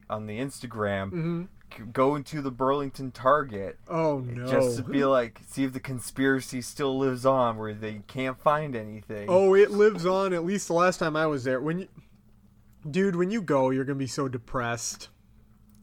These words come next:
Speaker 1: I'm already depressed. Like,
Speaker 2: <laughs>
Speaker 1: that shopping center used to be, like, the place.
Speaker 2: Yeah.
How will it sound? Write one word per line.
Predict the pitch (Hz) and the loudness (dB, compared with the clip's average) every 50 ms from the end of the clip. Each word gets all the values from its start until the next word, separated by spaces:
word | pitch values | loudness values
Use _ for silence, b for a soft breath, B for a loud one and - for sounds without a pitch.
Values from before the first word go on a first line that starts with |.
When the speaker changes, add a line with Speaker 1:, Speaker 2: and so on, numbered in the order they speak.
| _ b b b | _ b b b
Speaker 1:
I'm | - - 156 | -2 0 2
already | 147 202 185 156 170 196 220 202 | 2 2 2 2 2 0 0 -2
depressed. | 165 135 120 - - 131 - - - | -4 -8 -8 -4 -2 -2 -2 -2 0
Like, | 156 143 139 - - - 208 | 0 0 0 0 0 -4 -4
Speaker 2:
<laughs> | - - - | -4 -2 0
Speaker 1:
that | 220 190 254 269 - | 2 2 2 2 0
shopping | - - 170 185 196 - 202 175 | 2 4 4 4 2 0 -4 -6
center | 156 - - 165 147 135 131 131 123 120 | -6 -6 -2 0 0 0 0 0 -2 -2
used | 120 120 120 143 170 165 - - | -4 -6 -6 -6 -6 -6 -6 -8
to | 175 | -8
be, | 147 131 147 143 139 | -8 -6 -6 -6 -4
like, | 123 120 117 110 101 - | -2 -2 -2 -4 -4 -8
the | 120 117 120 135 139 | -8 0 4 4 4
place. | 123 - - - 143 139 139 131 120 | 4 0 -6 -2 0 2 2 2 2
Speaker 2:
Yeah. | 147 143 139 139 139 135 131 131 127 | 0 0 0 2 2 2 2 0 -2